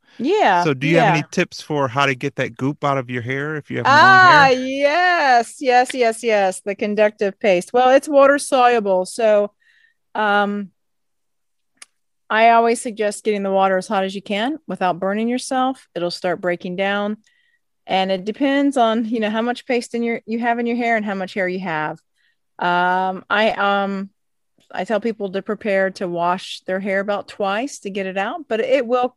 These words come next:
Speaker 1: it will come out. But, um, it is really sticky. So, I mean, you're not gonna rub it in your skin or anything like lotion.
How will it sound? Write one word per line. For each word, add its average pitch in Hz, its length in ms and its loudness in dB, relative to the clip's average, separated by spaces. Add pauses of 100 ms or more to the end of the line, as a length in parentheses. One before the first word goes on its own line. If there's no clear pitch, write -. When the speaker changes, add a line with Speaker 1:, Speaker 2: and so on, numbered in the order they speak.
Speaker 1:
it 214 180 -2
will 233 160 2
come 240 220 -2
out. 170 220 -2 (240)
But, 190 260 2
um, 185 400 -2 (1040)
it 208 400 0
is 214 400 0
really 196 560 -2
sticky. 185 760 -6
So, 165 680 -6 (280)
I - 60 -12
mean, 170 160 -6
you're 170 100 -4
not 175 180 -4
gonna 185 180 -6
rub 180 200 -2
it 185 60 -4
in 190 140 -6
your 190 100 -6
skin 185 480 -2
or 165 200 -4
anything 165 340 -6
like 160 240 -6
lotion. 170 600 -4